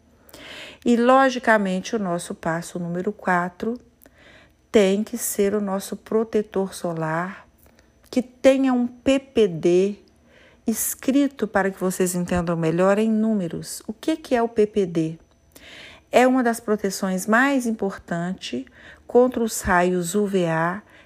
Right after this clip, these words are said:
que são os raios que entram na nossa pele mais profundamente e destroem, interferem na construção do nosso colágeno. Então, um po-, protetor solar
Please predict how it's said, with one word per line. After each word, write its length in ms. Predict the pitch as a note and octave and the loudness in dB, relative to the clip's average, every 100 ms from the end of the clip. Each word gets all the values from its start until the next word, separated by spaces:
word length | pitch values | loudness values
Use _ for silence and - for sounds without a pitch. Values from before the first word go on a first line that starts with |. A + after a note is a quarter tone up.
| _ | _
que 120 | - | -8
são 260 | G#3+ B3 A#3 | -2 0 0
os 120 | A3+ | -2
raios 580 | G#3+ G3+ G3+ G3 - - | 0 2 2 0 -6 -10
que 220 | - G#3 | -8 -4
entram 340 | G3 G3 - | -2 -2 -4
na 140 | F3+ F3+ | -4 -2
nossa 320 | F#3 F#3 F3 | -4 -4 -8
pele 320 | - F3+ F3 | -2 0 0
mais 260 | F#3+ G#3 A3 | 0 -2 -2
profundamente 1120 | - G3+ - F#3 F3+ F3 E3+ F#3+ G#3+ - B3+ _ - - - _ | -4 -6 -4 -4 -2 -2 -2 -4 -6 -12 -18 _ -20 -20 -20 _
e 100 | B3+ | -4
destroem, 840 | A#3+ C4+ - - G#3+ G3+ G3+ G3+ G#3+ _ | -2 -4 -6 0 4 6 4 2 -6 _
interferem 920 | G#3+ G#3 G#3 G#3 - - F#3+ F#3+ G3+ G#3 - - - | -4 0 0 -2 -6 0 2 2 0 -4 -14 -18 -4
na 160 | G3 | -4
construção 1400 | G3 - - C4+ D#4 D4+ - - A3+ A3 - G#3 F#3 F3+ G3 - | -4 -8 0 4 4 2 -6 -4 -4 -2 -4 0 0 -2 -6 -10
do 140 | F#3+ G3+ | -6 -2
nosso 340 | F3+ E3+ - | -2 -4 -4
colágeno. 640 | - F#3+ D#3+ D3+ D3+ - - _ _ - - - - - - | 0 2 2 -2 -6 -14 -20 _ _ -20 -20 -18 -18 -8 -2
Então, 400 | G#3 B3+ C4 C4 | 4 4 4 2
um 160 | C4+ D4+ | 2 4
po-, 320 | C4+ C4+ - | 4 2 0
protetor 640 | - A#3+ A3+ A3+ C4+ D4+ - | 2 4 4 2 4 4 2
solar 720 | - D4 A3+ F3 E3 E3+ | 0 2 4 2 0 -4